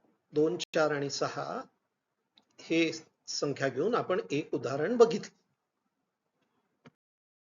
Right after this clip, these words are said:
तीन किंवा अधिक संख्यांसाठी लसावी, मसावी आणि संख्यांचा गुणाकार यांना जोडणारे सूत्र काय असेल,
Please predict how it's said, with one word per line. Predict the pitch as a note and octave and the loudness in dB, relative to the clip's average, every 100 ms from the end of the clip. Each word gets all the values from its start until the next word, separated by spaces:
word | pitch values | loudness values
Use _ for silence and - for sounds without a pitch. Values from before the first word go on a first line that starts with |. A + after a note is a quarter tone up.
| _ _ _ _ _ _ | _ _ _ _ _ _
तीन | F#3+ A#3 A#3+ - | -6 -6 -6 -10
किंवा | - E3+ F3 F#3 - | -10 -6 -4 -4 -6
अधिक | D3+ E3 - | -8 -8 -8
संख्यांसाठी | - D3 - D#3+ D3+ - D3 - B2+ C3+ - - _ _ _ _ _ _ _ | -6 -6 -2 -2 -2 -4 -4 -6 -14 -16 -18 -20 _ _ _ _ _ _ _
लसावी, | D#3+ D#3 F3 E3 F3+ G3 | 6 8 8 8 8 4
मसावी | F#3 D#3 - E3 D#3 F3+ | 6 4 6 6 6 4
आणि | A#3 E3 E3+ | 2 2 4
संख्यांचा | E3 C#3 - D3+ D3 - | 2 0 2 0 4 4
गुणाकार | D#3+ G#3+ G3 - - B2+ C3+ - _ _ _ _ _ _ _ | 6 8 8 6 0 -2 -4 -10 _ _ _ _ _ _ _
यांना | D3 D3 D#3+ F#3 | 2 2 6 6
जोडणारे | E3+ D#3 D#3 E3+ F3 F3 | 8 6 6 6 8 8
सूत्र | E3+ F3+ - F3+ | 6 2 4 4
काय | E3+ E3+ E3 | 8 10 10
असेल, | D3 - D#3 | 8 4 0